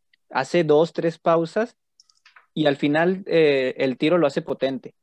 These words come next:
donde ya lo dijiste tú, no sabe hacia dónde tirar, y creo que eso es lo, eso es lo que,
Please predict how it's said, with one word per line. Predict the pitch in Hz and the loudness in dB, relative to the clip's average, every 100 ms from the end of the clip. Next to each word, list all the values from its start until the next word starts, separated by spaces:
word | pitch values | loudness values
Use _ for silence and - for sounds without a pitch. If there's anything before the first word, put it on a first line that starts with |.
| _ _ _ | _ _ _
donde | 151 139 131 127 120 | -10 -6 -4 -2 0
ya | 127 | 0
lo | |
dijiste | 143 135 - | -2 -4 -8
tú, | - 143 | -6 -6
no | 135 139 | -4 -6
sabe | - 156 156 | -2 -2 0
hacia | 147 | -2
dónde | 131 135 | -4 -4
tirar, | 147 131 135 - | -6 -4 -4 -4
y | 127 | -6
creo | 135 135 | -6 -2
que | 156 | -4
eso | 160 | -4
es | 160 | -6
lo, | 156 | -6
eso | - 127 147 | -8 -6 -4
es | |
lo | 151 147 | -4 -4
que, | 139 120 107 104 | -4 -4 -4 -6